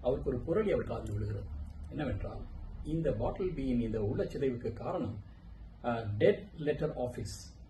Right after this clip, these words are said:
என்கிற இறப்பு செய்திகளை சொல்லுகிற ஒரு அலுவலகத்தில் இவன் இதற்கு முன்பாக வேலை பார்த்திருக்கிறான்.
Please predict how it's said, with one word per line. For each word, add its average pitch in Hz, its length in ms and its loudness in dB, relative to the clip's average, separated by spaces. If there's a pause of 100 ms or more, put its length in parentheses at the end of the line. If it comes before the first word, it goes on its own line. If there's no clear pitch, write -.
(100)
என்கிற 127 520 0 (500)
இறப்பு 240 400 4
செய்திகளை 175 520 8
சொல்லுகிற 143 440 6
ஒரு 120 140 6
அலுவலகத்தில் 156 640 4
இவன் 147 160 4
இதற்கு 120 260 2
முன்பாக 120 380 2
வேலை 113 200 2
பார்த்திருக்கிறான். - 600 -6